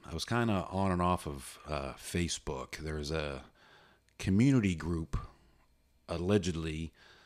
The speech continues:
um, a private group of citizens in the county that I live in.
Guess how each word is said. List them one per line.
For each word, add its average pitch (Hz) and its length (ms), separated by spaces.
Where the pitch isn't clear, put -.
um, 73 240
a 67 80
private 92 680
group 82 460
of 76 300
citizens 101 480
in 85 80
the 76 100
county 85 380
that 76 120
I 76 120
live 76 240
in. 78 260